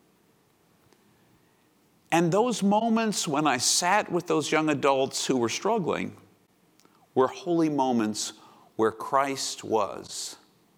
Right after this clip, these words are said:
in the silence with us. Now, I bet you if you asked, uh, Mark or John back at our, uh, tech station,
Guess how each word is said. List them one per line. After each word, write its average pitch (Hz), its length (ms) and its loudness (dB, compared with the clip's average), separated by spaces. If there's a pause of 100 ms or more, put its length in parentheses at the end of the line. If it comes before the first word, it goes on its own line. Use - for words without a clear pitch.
(100)
in 143 180 0
the 143 80 -2
silence 107 800 -4
with 98 240 -10
us. - 560 -12 (2250)
Now, 139 160 6
I - 20 0
bet 135 240 0
you 160 60 2
if 151 100 -2
you 143 120 2
asked, 123 600 0 (840)
uh, 107 220 2 (160)
Mark 135 320 2
or 127 80 4
John 120 480 2
back 113 260 2
at 107 80 0
our, 107 300 2 (400)
uh, 98 160 0
tech - 240 -6
station, 101 520 -2